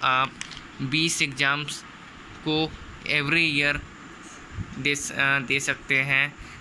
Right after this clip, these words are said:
और लगभग सालों भर vacancies आती ही रहती हैं banking और insurance sector में। तो यह एक बहुत ही अच्छा career option है। उम्मीद है आपको यह video पसंद आया हो।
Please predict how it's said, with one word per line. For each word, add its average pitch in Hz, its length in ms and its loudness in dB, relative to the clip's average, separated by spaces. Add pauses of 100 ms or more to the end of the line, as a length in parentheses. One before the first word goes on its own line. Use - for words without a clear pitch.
और 127 420 2 (1040)
लगभग 139 380 2
सालों 147 440 2
भर 151 300 2 (220)
vacancies 135 760 2 (120)
आती 123 260 2
ही 143 80 2
रहती 135 280 2
हैं 131 220 2
banking 123 440 0
और 120 220 0
insurance 127 420 -2
sector - 360 -2
में। 113 200 -4 (480)
तो 127 280 0 (240)
यह 139 340 2 (420)
एक 131 220 0 (180)
बहुत 139 260 0
ही 131 60 2
अच्छा 131 280 0
career 131 400 2
option 131 500 2
है। 127 300 2 (800)
उम्मीद 143 320 2
है 143 280 4 (160)
आपको 127 460 0
यह 131 260 2 (440)
video 123 340 0
पसंद 135 460 0
आया 131 240 4
हो। 131 340 -2